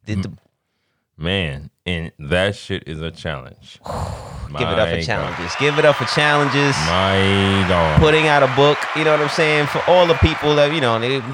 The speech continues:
Speaker 1: 'cause people, you know, everybody feeling, you know, hey, listen, it's great. Everyone's like, "I gotta write a book. I'm gonna write a book."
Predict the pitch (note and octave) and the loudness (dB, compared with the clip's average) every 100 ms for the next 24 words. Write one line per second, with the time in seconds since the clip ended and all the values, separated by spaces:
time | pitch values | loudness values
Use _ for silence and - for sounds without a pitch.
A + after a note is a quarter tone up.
0 | C#3+ F3 - A#3 D#4 D4 D#4 D#4+ - C#3+ | -10 -10 -4 -4 -2 -6 -6 -2 2 2
1 | C#3+ D#3+ F3 F3+ G3+ G#3 G3 F3+ F3+ D#3 | 4 2 2 0 -2 0 -2 -2 0 0
2 | C#3 C3+ D#3+ B2 F2 G#2 - - - G2+ | 0 2 0 0 -6 -8 -16 -10 -8 -6
3 | A#2+ C3+ A#2 - F2+ G2+ A2+ A#2+ A#2+ - | -4 -4 -4 -4 -2 0 0 0 -2 -2
4 | G2 A2 G#2+ G#2+ A2 G#2+ C#3 - B2+ A#2 | -6 -4 -2 0 -2 2 0 2 -2 2
5 | G#2+ G2 A2+ A#2 A2+ C#3 D3+ - | 2 4 2 4 2 2 2 0